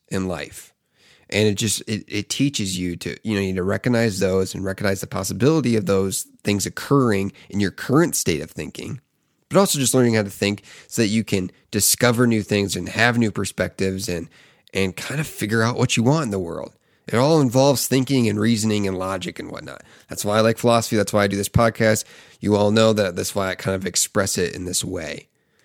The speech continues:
So number four, happiness is about being content.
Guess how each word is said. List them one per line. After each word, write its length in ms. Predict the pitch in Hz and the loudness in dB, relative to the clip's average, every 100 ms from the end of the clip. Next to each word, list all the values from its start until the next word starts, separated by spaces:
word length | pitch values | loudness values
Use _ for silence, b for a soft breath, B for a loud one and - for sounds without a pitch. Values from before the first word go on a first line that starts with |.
| b b | b b
So 140 | - 143 | 0 4
number 160 | 156 | 4
four, 340 | 131 165 135 - _ _ _ b b b | 4 2 2 -4 _ _ _ b b b
happiness 520 | 143 156 151 147 - - | 0 2 2 2 0 -2
is 200 | 117 107 | 0 2
about 600 | 98 104 104 101 - - | 2 2 4 2 -2 -8
being 380 | 104 98 95 | -4 -4 -4
content. 580 | 95 78 - - - - | -6 -8 -8 -12 -12 -16